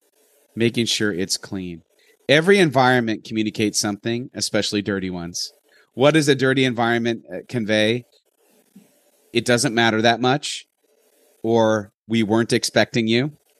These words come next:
right? Um, we don't, yeah, we don't care as much as maybe we should.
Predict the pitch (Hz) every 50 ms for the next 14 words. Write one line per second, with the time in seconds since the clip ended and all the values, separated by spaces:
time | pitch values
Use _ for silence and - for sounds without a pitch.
0 | _ _ _ _ _ _ _ _ _ _ _ _ 117 117 123 135 151 160 - _
1 | _ _ _ _ _ _ _ _ _ _ _ _ - 123 127 127 127 123 120 117
2 | 117 117 120 - _ _ _ _ _ _ _ _ _ _ _ _ _ _ _ _
3 | _ _ _ _ - 123 113 123 139 135 104 135 131 131 120 - 127 117 107 104
4 | 123 135 131 139 139 131 - - - - 120 117 120 123 131 135 127 113 123 123
5 | 120 - 123 110 120 120 113 107 107 104 101 98 - - - 107 107 110 123 143
6 | 160 147